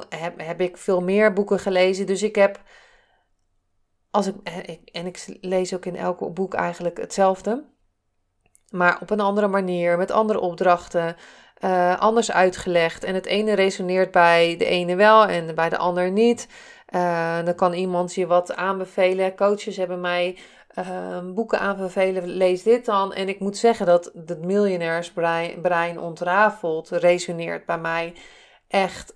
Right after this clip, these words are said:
zo mega nu op dit moment. Maar dat komt ook omdat ik nu meer kennis heb door die andere boeken te hebben gelezen. En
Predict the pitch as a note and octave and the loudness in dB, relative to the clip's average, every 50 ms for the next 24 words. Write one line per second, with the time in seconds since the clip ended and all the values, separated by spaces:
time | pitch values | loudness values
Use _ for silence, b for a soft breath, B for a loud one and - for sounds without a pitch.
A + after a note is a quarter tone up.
0 | _ - F3 D3+ F3+ F#3+ G3+ A3+ G#3+ F#3+ F3 F3+ F#3 F3 F3 - E3 D#3 D#3 D#3 | _ -16 -4 2 4 6 6 6 6 6 4 4 4 2 0 -4 -6 -6 -6 -6
1 | D#3+ E3 E3 E3 D3+ D3+ E3+ E3 D#3+ D#3+ D3+ D3 D3+ D3+ E3 G3+ A3+ - - F#3 | -6 -4 -4 -2 -2 -2 -2 -2 -4 -6 -8 -8 -6 -6 -6 -6 -8 -10 -6 0
2 | F#3 G#3+ B3 A#3 F3+ D#3 D#3+ F#3 A3 C4 C4 B B B B B B B B G3 | 2 4 4 4 2 2 0 0 -2 -2 -6 B B B B B B B B 2
3 | G3 G3 - - C4 C4+ C#4+ C#4 B3+ - - - D#3+ E3 E3+ F#3 F#3 - - F#3+ | 2 2 0 2 2 4 4 2 0 -2 -2 0 2 2 2 2 0 -2 -4 -2
4 | F#3 F#3+ G3 F#3+ G3 F#3 F#3+ G3 G#3+ A#3 A3+ A3 G#3 G3+ G#3 G#3 G#3 G3+ - - | 2 2 2 2 2 -2 0 2 2 4 4 4 4 4 4 6 4 4 4 2
5 | A#3+ C4+ C#4 A3+ - - - C#3 D#3+ - - - F#3 F#3 F3+ F#3 - - G#3 B3+ | 2 2 2 -2 -6 -6 -8 -6 -6 -6 -2 0 0 0 0 0 -2 -2 0 0
6 | D#4+ E4 C#4 G#3+ G#3 G3 - F3 - - D#3 D3+ D#3 - - - D#3+ D3+ C#3+ D3 | 0 0 0 0 0 -2 -2 -4 -6 -4 -4 -4 -4 -6 -10 -10 -10 -8 -8 -8
7 | D3 D3+ - F#3 - - _ _ _ - G3+ G#3+ G#3 G3+ G3 G3+ G3+ G3+ G#3 G3+ | -8 -8 -8 -8 -8 -10 _ _ _ -4 -2 0 2 2 2 0 0 -4 -6 -8